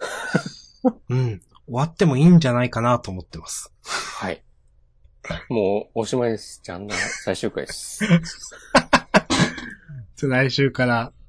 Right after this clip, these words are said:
Speaker 1: ジャンダンツーになるのか。
Speaker 2: ジャンダンツーと新ジャンダン。
Speaker 1: はい。分裂するのかちょっとわかりませんが、
Speaker 2: うん。
Speaker 1: 交互期待ということで。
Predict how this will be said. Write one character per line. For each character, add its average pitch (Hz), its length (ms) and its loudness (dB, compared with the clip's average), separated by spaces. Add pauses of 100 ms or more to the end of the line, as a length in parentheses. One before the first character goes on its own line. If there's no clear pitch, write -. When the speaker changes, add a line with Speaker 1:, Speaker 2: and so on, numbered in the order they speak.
(400)
Speaker 1:
ジ 123 100 -6
ャ 120 60 2
ン 123 60 0
ダ 123 100 2
ン 120 60 -2
ツ - 160 2
ー 139 60 6
に 113 60 2
な 104 120 0
る 95 100 -2
の 87 140 -8
か。 82 180 -14 (400)
Speaker 2:
ジ - 80 -4
ャ 113 60 0
ン 110 40 0
ダ 95 80 -4
ン - 40 -16 (160)
ツ - 140 -4
ー - 40 -4
と - 220 -6
新 98 360 -4
ジ - 100 -10
ャ 85 40 -4
ン 82 140 -10
ダ - 100 -12
ン。 - 180 -16
Speaker 1:
は 92 180 -6
い。 87 60 -16 (640)
分 127 300 0
裂 113 220 -4
す 127 80 -6
る 117 40 -2
の 98 80 -4
か 87 80 -10
ち - 100 -12
ょ - 0 -
っ - 40 -10
と 95 100 -6
わ 95 80 -4
か 104 80 -4
り 110 80 -6
ま 101 120 -6
せ 104 120 -8
ん 90 100 -10
が、 87 180 -14
Speaker 2:
う - 60 -8
ん。 - 40 -8
Speaker 1:
交 110 200 -2
互 95 160 -6
期 80 120 -4
待 95 200 -4
と 90 100 -14
い 87 40 -10
う 82 60 -14
こ 85 120 -20
と 85 140 -18
で。 85 100 -20